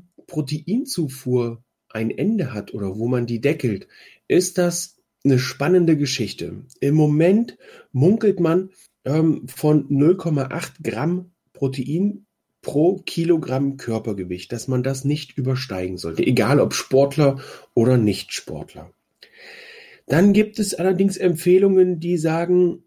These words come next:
Nichtsportler oder Experten, die sagen, Nichtsportler ein bis ein Komma fünf Gramm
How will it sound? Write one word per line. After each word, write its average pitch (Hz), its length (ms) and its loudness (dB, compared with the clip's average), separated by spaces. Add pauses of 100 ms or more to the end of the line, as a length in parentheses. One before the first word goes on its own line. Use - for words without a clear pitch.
(100)
Nichtsportler 175 1080 0
oder 139 220 -2
Experten, 160 640 -6
die 156 100 -2
sagen, 143 380 -4
Nichtsportler 139 840 -4
ein 135 580 -2 (200)
bis 127 220 -2
ein 113 220 -4
Komma 113 260 -6
fünf 214 380 0
Gramm 160 320 0